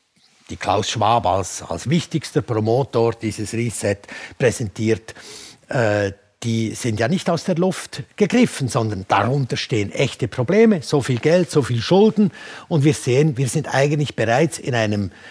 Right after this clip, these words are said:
in einem Prozess der, ähm, ja, eine Art der Zerstörung. Und wie beginnt der Zusammenbruch?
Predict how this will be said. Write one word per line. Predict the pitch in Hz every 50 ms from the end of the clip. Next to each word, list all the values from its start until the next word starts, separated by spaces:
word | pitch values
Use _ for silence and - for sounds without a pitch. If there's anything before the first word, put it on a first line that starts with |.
| - - -
in | 131 139
einem | 131 120 113 117 107
Prozess | - - 113 92 - - 135 135 139 - - - - - - - - - - _ _
der, | - 131 120 120 127 127 117 - - - - - - _ _ _
ähm, | - - 123 113 107 107 104 104 101 101 101 98 95 92 90 85 85 104
ja, | 175 175 147 95 87 - - - _ _ -
eine | - 113 117 117 113
Art | 107 113 123 117 - - - 98 - - _ _ -
der | 127 107 -
Zerstörung. | - - - - - 202 208 220 202 175 107 92 - - - _ _ _ _ _ _ _ _ _ _ _ _ _ _ _ _ _ _ _ _ _ _ _ _ _ _ _ _ _ _ _ _ _ _ _ _ _ _ _ _ _ _ _ _ _ _ _ _ _
Und | - - 151 151 151 131 - -
wie | - 127 160 202 220 -
beginnt | - 185 135 - 175 180 190 180 - - - - - _ _ _ _ _ _ _ _ _ _ _ _ _ _ -
der | - 131 -
Zusammenbruch? | - 156 - - 131 139 165 160 131 98 82 73 - - - - -